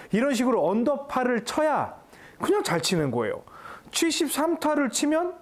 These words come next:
잘 친 게 아니에요. 그렇잖아요. 하나를 더 쳤으니까. 그래서 골프는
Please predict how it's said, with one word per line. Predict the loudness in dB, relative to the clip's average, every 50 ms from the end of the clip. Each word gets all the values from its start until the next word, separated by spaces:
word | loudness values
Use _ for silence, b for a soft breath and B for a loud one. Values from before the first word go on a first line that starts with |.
| -20 -20 -20 -20 -20 -20 -20 -20 -10 -6
잘 | -2 0 0 0
친 | 0 0 0 0 2
게 | 2 0
아니에요. | 0 -2 0 0 0 0 0 -2 -6 -10 -12 -20 -20 -20 -20 -10 -4
그렇잖아요. | -4 0 0 2 2 2 0 -2 B B B B B
하나를 | -2 0 2 2 0 0
더 | 0 -2 -2
쳤으니까. | -2 -2 -2 -2 -2 -4 -4 -4 -4 -2 -2 -2 -2 -6 -8 -14 -20 -20 B B B B B B B B B
그래서 | -2 0 0 0 2 2 0 0 0
골프는 | 0 0 0 0 0 0 0 0 0 2 0 -2 -4